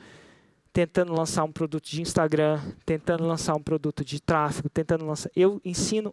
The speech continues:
uma coisa muito bem feita, muito bem feita. Desconheço alguém que ensina melhor no sentido de ter mais resultado, tá? Pode até ensinar melhor, mas não sei se tem mais resultado, porque o último, o meu resultado foi trezentos milhões. Não meu,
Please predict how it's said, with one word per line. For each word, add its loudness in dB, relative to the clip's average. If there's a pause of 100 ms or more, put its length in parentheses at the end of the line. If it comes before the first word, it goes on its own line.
uma 0
coisa 4
muito -4
bem 4
feita, 2 (800)
muito 0
bem 6
feita. 0
Desconheço 2
alguém 4
que -8
ensina 0
melhor 6
no -4
sentido -2
de -4
ter 4
mais 2
resultado, 2
tá? 0
Pode 2
até 0
ensinar 2
melhor, 4
mas -2
não -8
sei 2
se -10
tem 2
mais 0
resultado, 0 (360)
porque 0
o 2
último, -4
o -12
meu 4
resultado 4
foi 2
trezentos 2
milhões. 0 (220)
Não 2
meu, 6